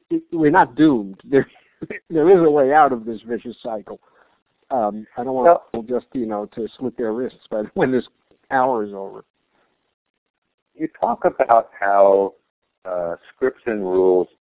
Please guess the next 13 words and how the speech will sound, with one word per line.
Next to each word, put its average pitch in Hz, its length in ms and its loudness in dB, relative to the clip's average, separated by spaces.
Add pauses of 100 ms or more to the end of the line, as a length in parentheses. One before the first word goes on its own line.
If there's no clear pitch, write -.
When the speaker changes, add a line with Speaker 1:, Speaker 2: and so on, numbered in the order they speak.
(840)
Speaker 2:
are, 101 240 -2 (220)
are 92 340 -4
well-intentioned, 101 1000 -2 (220)
and 87 140 -20
they 87 140 -10 (120)
do, 110 400 -2 (360)
in 92 200 -18
some 95 140 -6
cases, 90 420 -6 (100)
help - 260 -4
to 95 80 -16
prevent 87 500 -10
disasters 87 640 -4